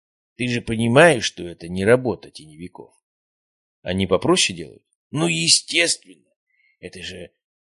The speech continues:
нормально, когда нелегалы стараются поменьше вложить и побольше заработать.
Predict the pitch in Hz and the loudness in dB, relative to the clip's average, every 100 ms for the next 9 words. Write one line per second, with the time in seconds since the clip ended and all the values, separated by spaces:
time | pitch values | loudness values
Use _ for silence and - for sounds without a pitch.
0 | _ _ - - 80 156 131 82 73 78 | _ _ -20 -8 2 4 4 -2 -14 -20
1 | 78 82 78 73 80 123 113 - 80 87 | -18 -18 -16 -8 2 4 4 -4 -4 -2
2 | 90 - - 101 107 80 - 76 76 80 | -2 -6 -4 -4 -4 -6 -12 -14 -12 -6
3 | 131 95 80 80 208 - 101 117 120 - | -6 -6 -10 -2 -2 0 2 4 4 -2
4 | - - | -10 -20